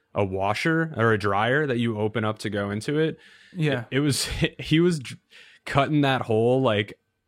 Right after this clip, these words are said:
Speaker 1: I'm not kidding you, like, fifteen minutes before that place opened,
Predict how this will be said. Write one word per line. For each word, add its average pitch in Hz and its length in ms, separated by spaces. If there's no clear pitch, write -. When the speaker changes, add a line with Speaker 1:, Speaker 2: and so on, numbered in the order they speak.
Speaker 1:
I'm 127 160
not 123 240
kidding 110 240
you, 101 100
like, 95 160
fifteen 110 380
minutes 101 200
before 104 280
that 98 120
place 95 240
opened, 95 440